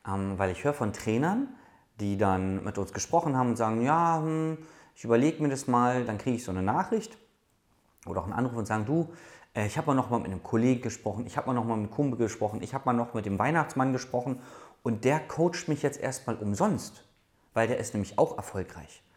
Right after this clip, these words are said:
So, und dann, tatsächlich muss ich dann lachen, mm,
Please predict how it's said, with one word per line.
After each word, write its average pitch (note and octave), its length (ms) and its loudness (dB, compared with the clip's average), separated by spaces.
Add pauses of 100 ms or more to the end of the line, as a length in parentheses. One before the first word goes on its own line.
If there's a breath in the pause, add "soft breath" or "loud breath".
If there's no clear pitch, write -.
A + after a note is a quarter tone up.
(420 soft breath)
So, A#2+ 300 2 (320 loud breath)
und - 180 -18
dann, G2+ 240 -4 (300)
tatsächlich C3 340 0
muss C3+ 120 0
ich B2 80 -12
dann G2+ 140 0
lachen, G3 440 0 (380 loud breath)
mm, A2 300 0